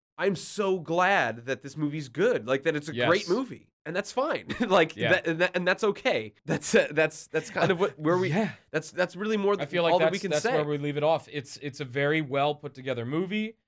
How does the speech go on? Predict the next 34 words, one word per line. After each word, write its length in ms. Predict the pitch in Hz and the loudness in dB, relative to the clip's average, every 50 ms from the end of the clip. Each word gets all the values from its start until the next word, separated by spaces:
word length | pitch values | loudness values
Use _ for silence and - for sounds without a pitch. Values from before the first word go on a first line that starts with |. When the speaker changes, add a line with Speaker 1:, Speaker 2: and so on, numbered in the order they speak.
| _ _ _ _ _ _ _ _ | _ _ _ _ _ _ _ _
Speaker 2:
There, 220 | 170 170 160 156 160 147 | -2 0 0 0 0 -2
there 160 | 156 175 170 | -2 -2 -2
are 40 | 175 | -2
some 200 | 175 - 202 190 | -2 -4 -6 -6
differences 560 | 165 185 185 185 196 180 180 185 190 196 185 175 | -6 -6 -6 -6 -8 -8 -8 -8 -8 -8 -6 -4
that 200 | 175 170 170 170 | -2 -2 -2 -4
Steve 240 | - - 165 165 165 | -6 -8 -8 -6 -4
and 100 | 175 165 | -2 0
I 120 | 170 180 | 0 0
have 180 | 175 170 165 160 | 0 -2 -4 -4
an 80 | 170 | -6
opinion 460 | 165 - 180 170 160 160 180 202 214 - | -8 -6 -4 -4 -4 -4 -4 -6 -6 -4
on 360 | 139 139 135 135 139 139 139 - _ _ _ _ _ _ | -2 0 0 0 -2 -4 -8 -12 _ _ _ _ _ _
C 200 | _ - - 156 147 | _ -12 -10 -8 -6
G 180 | 139 151 156 | -4 -2 0
I, 320 | 147 143 143 147 147 147 139 - _ _ _ _ _ - | 2 2 2 2 2 0 -2 -6 _ _ _ _ _ -8
Tardik, 360 | 147 147 147 147 156 156 - - - - _ _ _ - | -4 -2 -2 0 -2 -4 -8 -14 -20 -20 _ _ _ -10
Tudyk, 300 | 175 170 156 160 160 160 - - _ - 139 | -8 -6 -6 -6 -6 -8 -14 -20 _ -20 -14
Dugat, 420 | 131 147 170 175 165 151 175 170 160 _ _ _ _ 139 139 131 127 - 123 120 - _ _ - - - - | -10 -8 -6 -6 -6 -6 -8 -10 -10 _ _ _ _ -18 -18 -18 -18 -18 -18 -20 -20 _ _ -20 -20 -20 -10
General 360 | 135 135 170 165 165 165 160 160 | -2 0 2 4 4 4 4 4
Man. 360 | 160 156 156 160 160 170 156 - _ | 4 2 2 2 0 -2 -6 -8 _
Speaker 1:
Right. 280 | 135 135 127 110 - - _ _ - | 2 2 2 2 0 -4 _ _ -10
Speaker 2:
With 100 | 147 139 | -8 -8
the 60 | 135 | -8
very 240 | 127 117 156 156 156 | -4 0 0 0 0
pointy 320 | 143 - 160 160 151 151 143 | 0 -2 -2 -2 0 -2 -2
jaw, 380 | 127 143 147 139 143 147 151 - _ | 0 2 2 4 4 2 0 -2 _
the 60 | 139 | -6
very 180 | 135 143 143 135 | -4 -2 -2 -2
C 180 | - - 151 | -4 -8 -10
G 200 | 139 139 143 143 | -8 -4 -2 0
I 100 | 139 139 | 0 0
jaw. 360 | 131 127 139 135 131 135 151 - _ _ _ _ _ _ _ _ _ | -2 -2 -2 -2 -2 -2 -4 -6 _ _ _ _ _ _ _ _ _
Uh, 380 | - 143 147 147 143 143 143 135 | -4 0 2 2 2 2 2 0